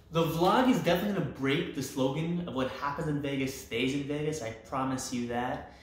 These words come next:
In terms of categories, I'm not gonna put the vlog, like, in a box.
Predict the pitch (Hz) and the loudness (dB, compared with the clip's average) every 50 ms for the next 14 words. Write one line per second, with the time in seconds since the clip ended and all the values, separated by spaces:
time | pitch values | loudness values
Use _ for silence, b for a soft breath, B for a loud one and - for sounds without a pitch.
0 | B B B B B B 139 139 - 196 196 196 202 185 - - - - 165 165 | B B B B B B -6 -6 -4 -2 -2 0 0 0 0 -2 -2 2 2 4
1 | 180 185 180 196 202 208 208 202 175 156 175 202 208 233 233 - - - - 139 | 4 4 2 2 2 2 2 2 2 2 0 0 0 0 -2 -2 -2 -4 -4 -4
2 | 123 127 135 143 147 147 143 131 - 135 123 107 98 - 101 110 131 - - - | -2 0 2 2 2 2 0 -2 -2 -4 -6 -6 -6 -6 -6 -6 -6 -6 -8 -8
3 | - - - - - | -8 -8 -8 -10 -12